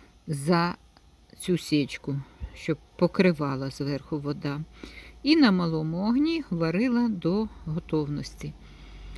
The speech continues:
А це в мене риба лосось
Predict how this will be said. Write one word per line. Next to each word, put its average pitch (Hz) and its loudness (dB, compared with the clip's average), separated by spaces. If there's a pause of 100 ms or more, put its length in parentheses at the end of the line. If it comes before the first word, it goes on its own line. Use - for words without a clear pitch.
(280)
А 190 0
це 320 4
в 320 2
мене 262 6 (220)
риба 165 4
лосось 147 -2